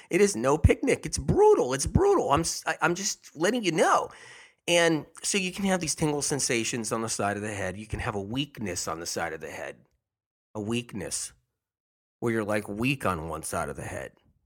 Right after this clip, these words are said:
Some doctors will be like, "Oh, that's, that's multiple sclerosis." I mean, just, it's just a crap fest out there. It's like the Wild West still, with no understanding about what's going on and what causes anything. Oh, man, it just gets me going. It gets me going.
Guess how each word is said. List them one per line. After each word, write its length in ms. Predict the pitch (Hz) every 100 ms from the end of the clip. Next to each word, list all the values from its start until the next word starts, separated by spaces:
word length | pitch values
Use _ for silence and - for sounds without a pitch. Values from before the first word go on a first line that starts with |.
| -
Some 260 | - 101 92
doctors 360 | 87 - 95
will 60 | 90
be 60 |
like, 180 | 87 87
"Oh, 160 | 120 107
that's, 240 | 110 -
that's 260 | - 117 -
multiple 320 | 117 113 110
sclerosis." 760 | - 113 113 113 - 117 110 131
I 40 |
mean, 140 | 127
just, 220 | 123 160 -
it's 160 | 135
just 380 | - 156 143 - -
a 80 |
crap 540 | 101 - - 127 110 -
fest 420 | - 87 - -
out 280 | - 73 -
there. 180 | 87 80
It's 180 | -
like 180 | 110 98
the 100 | 107
Wild 460 | 92 101 113 135 123
West 280 | 90 85 -
still, 400 | - 101 87 - - -
with 160 | 120
no 260 | 110 113 120
understanding 540 | 127 139 - 107 104
about 280 | 98 98 90
what's 200 | 107 104
going 280 | - 113 104
on 280 | 92 85 82
and 80 | 85
what 160 | 90
causes 400 | 101 87 82 80
anything. 480 | 82 76 - 80 65 - _ _ _ _ _ _
Oh, 140 | 113 90
man, 340 | 87 90 90
it 60 | 80
just 240 | 87 -
gets 240 | - - 85
me 80 |
going. 420 | 87 95 87 90 - -
It 100 | 104
gets 220 | 120 -
me 100 | 147
going. 380 | 151 196 - -